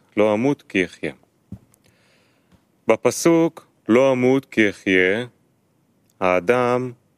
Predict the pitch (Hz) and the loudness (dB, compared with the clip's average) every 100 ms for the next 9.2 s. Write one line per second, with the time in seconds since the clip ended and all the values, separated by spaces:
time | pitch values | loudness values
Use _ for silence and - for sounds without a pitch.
0 | _ _ _ - 101 98 127 143 127 104 | _ _ _ -6 -4 0 0 2 0 0
1 | 98 131 123 101 95 92 98 120 147 - | 0 0 2 0 0 -2 0 -2 -2 -10
2 | - _ _ _ _ _ _ _ _ - | -20 _ _ _ _ _ _ _ _ -2
3 | 101 123 135 - 117 113 135 120 104 95 | 0 0 -2 -4 0 0 0 0 0 0
4 | 90 95 - 131 131 127 - _ _ _ | -2 -2 0 0 0 -4 -10 _ _ _
5 | _ _ - - 104 107 135 165 131 - | _ _ -8 0 2 2 2 2 0 -2
6 | 104 95 98 104 92 90 92 95 120 - | -2 -2 0 0 0 -2 -2 -2 -4 -10
7 | - _ _ _ _ _ _ _ 104 101 | -20 _ _ _ _ _ _ _ 0 2
8 | 98 104 135 123 113 101 - - 110 123 | 0 0 -2 -2 0 -2 -4 -2 0 0
9 | 143 | -2